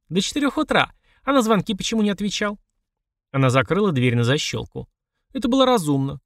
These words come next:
К концу смены весь персонал выглядел хуже посетителей и шарахался из стороны в сторону, как зомби, не отдавая себе отчета в том, кому и где мешает. Северьян привычно скорчил скорбную физиономию.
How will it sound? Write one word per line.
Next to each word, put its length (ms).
К 20
концу 280
смены 360
весь 180
персонал 560
выглядел 360
хуже 280
посетителей 640
и 40
шарахался 540
из 60
стороны 340
в 40
сторону, 520
как 180
зомби, 380
не 140
отдавая 360
себе 280
отчета 380
в 60
том, 240
кому 360
и 60
где 220
мешает. 480
Северьян 440
привычно 420
скорчил 440
скорбную 420
физиономию. 680